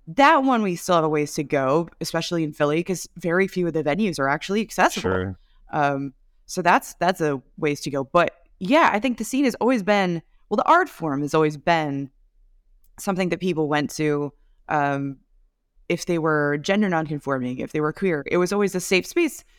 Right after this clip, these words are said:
Speaker 1: It's safe is relative.
Speaker 2: Yeah.
Speaker 1: Safer space. And, and a lot of the legends that I would, I would talk to, and by legends, I mean literally someone who just did it before <laughs> us. This is basically the honorific we give them. Um, some of them were, like, queer women
Speaker 2: Yeah.
Speaker 1: or just, you know, like,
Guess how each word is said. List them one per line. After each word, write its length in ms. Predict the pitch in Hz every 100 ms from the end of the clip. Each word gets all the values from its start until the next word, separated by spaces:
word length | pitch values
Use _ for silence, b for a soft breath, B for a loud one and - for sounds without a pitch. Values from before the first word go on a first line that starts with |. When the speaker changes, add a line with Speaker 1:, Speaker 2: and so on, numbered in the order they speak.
| _ -
Speaker 1:
It's 180 | 285 -
safe 460 | - 170 143 - -
is 100 | 156
relative. 260 | 156 139
Speaker 2:
Yeah. 280 | 147 143 131
Speaker 1:
Safer 360 | 294 - 208 208
space. 320 | - 135 - b b b
And, 260 | 214 202 - -
and 80 | 180
a 60 |
lot 180 | 185 220
of 80 | 214
the 80 | 175
legends 540 | 160 175 175 165 -
that 80 | 151
I 100 | 143
would, 220 | 143 135 -
I 140 | 147 143
would 140 | 143
talk 260 | 160 151 -
to, 260 | 151 143 -
and 180 | 170
by 120 | 165 185
legends, 340 | 185 175 156
I 40 |
mean 180 | 160 151
literally 360 | 165 180 175 170
someone 280 | 175 160 151
who 120 | 151
just 320 | 147 - 143
did 180 | 156 151
it 200 | 135 -
before 340 | 147 139 156
<laughs> 100 | 226
us. 260 | 262 254 -
This 440 | 285 254 277 247
is 140 | 240 190
basically 420 | 202 - 175 165
the 100 | 160
honorific 520 | 156 156 151 165 160
we 100 | 175
give 160 | 170 170
them. 160 | 202 285 B B B 247
Um, 280 | - 151 147 - _ -
some 180 | 233
of 80 | 277
them 100 | 285
were, 120 | 254
like, 380 | 226 202 180 - - - _
queer 640 | - - 202 220 220 226 220
women 440 | 180 185 190 190
Speaker 2:
Yeah. 60 | 190
Speaker 1:
or 100 | 160
just, 360 | 170 208 - 262
you 80 |
know, 300 | 208 147 151 151
like, 380 | 147 139 -